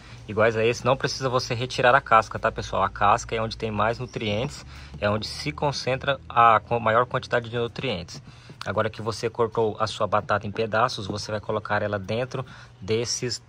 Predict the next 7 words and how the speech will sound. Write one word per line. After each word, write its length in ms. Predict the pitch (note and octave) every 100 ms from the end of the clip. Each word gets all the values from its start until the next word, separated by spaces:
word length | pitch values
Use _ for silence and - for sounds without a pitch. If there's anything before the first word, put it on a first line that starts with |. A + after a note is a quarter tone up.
| -
dois 340 | G2+ A#2 A#2+ G2+
litros 440 | G#2+ A2+ A2+ G#2+
de 160 | G#2+ A2
água 240 | G#2+ A#2+
limpa, 520 | G#2 G#2+ A#2+ - F2+ - - - -
tá? 220 | - A2 A#2+ - - - - - - - -
Ó, 280 | - G2+ F#2+